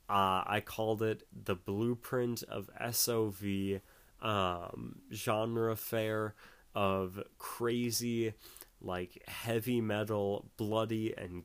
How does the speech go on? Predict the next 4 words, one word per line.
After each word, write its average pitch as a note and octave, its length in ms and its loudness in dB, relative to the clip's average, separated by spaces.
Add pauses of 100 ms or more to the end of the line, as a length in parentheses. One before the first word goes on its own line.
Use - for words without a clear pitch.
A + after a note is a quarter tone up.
guts, - 600 0 (420)
uh, F#2 840 2 (220)
yeah, G2 380 0 (280)
goopy, A2 720 0